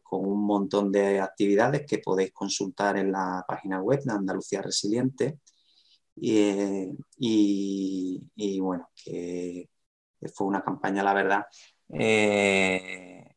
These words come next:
interesante desde todos los puntos de vista, ¿no? Con un enfoque nuevo, eh, con un proceso participativo que, que, que permitió, pues,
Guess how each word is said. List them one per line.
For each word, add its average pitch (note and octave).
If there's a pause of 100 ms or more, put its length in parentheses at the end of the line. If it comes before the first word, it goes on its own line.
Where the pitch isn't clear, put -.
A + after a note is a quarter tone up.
interesante G2+
desde G2+
todos G#2+
los G2
puntos F#2+
de F#2
vista, F#2
¿no? A2+
Con F#2
un G2+
enfoque G2+
nuevo, B2+ (400)
eh, G2+
con G2+
un G#2
proceso -
participativo A2
que, F#2 (160)
que, F#2 (800)
que G#2+
permitió, G2+
pues, G2+